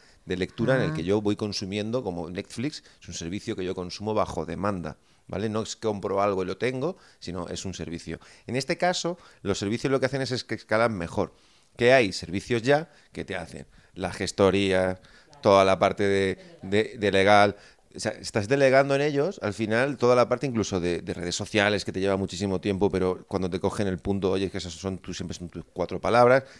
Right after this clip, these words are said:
Speaker 1: estas son siempre tus cuatro, eh, tweets, tus cuatro tal", ya lo quedo yo. Y ya te liberas de esa parte. Es decir, tienes que poner el foco en lo que realmente te genera gratitud,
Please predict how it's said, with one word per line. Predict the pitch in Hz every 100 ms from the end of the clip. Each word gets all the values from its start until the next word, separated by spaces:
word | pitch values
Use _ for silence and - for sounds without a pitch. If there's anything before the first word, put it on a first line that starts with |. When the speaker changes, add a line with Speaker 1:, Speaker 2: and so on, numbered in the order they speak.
| -
Speaker 1:
estas | 85
son | 87 85
siempre | 92 87
tus | 92
cuatro, | - 101 95 95 95 90 - -
eh, | 90 95 98 92 -
tweets, | 110 123 120 -
tus | 95
cuatro | 107 101 101
tal", | 113 120 - -
ya | 98 92
lo | 98
quedo | 98 85
yo. | 98 101 - _ _ _ -
Y | 95
ya | 85
te | -
liberas | 104 95 107 117 92
de | 92
esa | 90 87 -
parte. | 87 - 82 - - -
Es | 95
decir, | 92 90
tienes | 107 120
que | 127
poner | 113 107
el | 95
foco | - 113
en | 120
lo | 95
que | 90
realmente | 85 90 110 110 120 113 135
te | - 85
genera | 82 90 95 87
gratitud, | 85 85 87 87 113